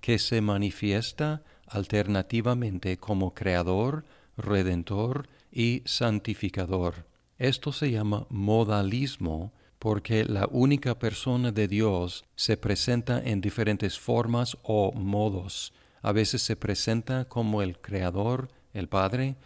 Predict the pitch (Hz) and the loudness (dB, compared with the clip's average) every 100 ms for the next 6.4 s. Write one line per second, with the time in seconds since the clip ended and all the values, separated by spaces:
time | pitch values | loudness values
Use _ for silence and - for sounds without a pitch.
0 | - - 110 101 - 101 - 104 104 - | -12 -4 0 0 0 -2 -4 -4 -4 -2
1 | 107 104 - 110 101 101 107 98 98 95 | -2 -4 -4 -2 -2 0 -2 0 0 0
2 | 92 95 107 120 143 - _ 104 92 104 | 0 0 0 0 -4 -10 _ -2 0 0
3 | - 127 131 - - 110 104 113 - 120 | 0 -4 -4 -12 -6 2 4 4 2 0
4 | 120 107 107 - 123 113 120 - 117 113 | -2 0 -2 0 -2 0 -4 -2 0 0
5 | - 104 101 - 110 110 107 - 98 101 | 0 -4 -4 -2 -2 -2 -4 -4 -2 0
6 | 101 104 85 | 2 0 0